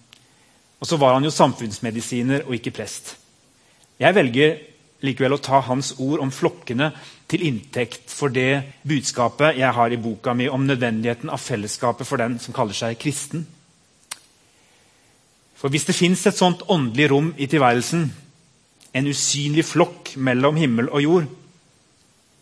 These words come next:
da er det heller ikke et rom vi er ment å skulle utforske og erfare bare på egen hånd, som ett tall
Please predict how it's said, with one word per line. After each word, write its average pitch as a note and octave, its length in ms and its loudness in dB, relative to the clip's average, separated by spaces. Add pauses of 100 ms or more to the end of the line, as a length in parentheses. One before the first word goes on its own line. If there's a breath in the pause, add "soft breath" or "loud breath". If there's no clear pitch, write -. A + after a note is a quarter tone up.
(260)
da D3+ 400 8 (340)
er C3+ 140 2
det C#3+ 80 4
heller C3+ 160 4
ikke C#3 160 -2
et C#3 100 -6
rom C#3+ 300 0
vi B2+ 100 0
er C3 80 0
ment C3 380 -2
å C#3 40 -4
skulle C3 360 0 (420 loud breath)
utforske C3+ 720 -4
og - 160 -4
erfare A#2 420 -2
bare A#2+ 240 0
på - 160 -6
egen G#2 300 -4
hånd, C3 240 -2 (760 loud breath)
som B2 300 -2 (100)
ett - 240 -6
tall B2+ 160 6